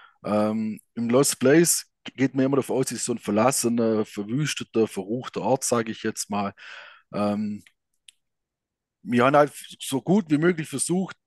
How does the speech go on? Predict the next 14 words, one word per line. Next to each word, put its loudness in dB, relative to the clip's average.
das 2
bisschen 0
wiederzugeben, 0
dass 2
die -6
Leute -2
wirklich -4
eine 0
Stunde -4
lang 2
in -10
diese -4
Welt 2
eintauchen, -2